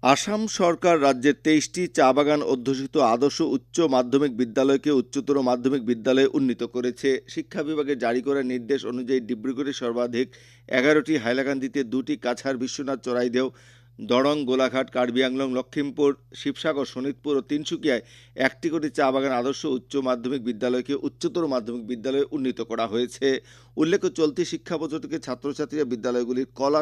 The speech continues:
শাখায় ভর্তি হতে পারবে বলে শিক্ষা বিভাগ সূত্রে জানানো হয়েছে।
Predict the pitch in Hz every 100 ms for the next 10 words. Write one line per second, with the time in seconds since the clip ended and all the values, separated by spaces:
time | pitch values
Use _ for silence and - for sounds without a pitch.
0 | 151 131 139 117 113 131 120 117 117 117
1 | 127 135 143 156 - - - - 170 151
2 | 123 123 120 127 151 151 147 131 113 113
3 | 120 123 - 143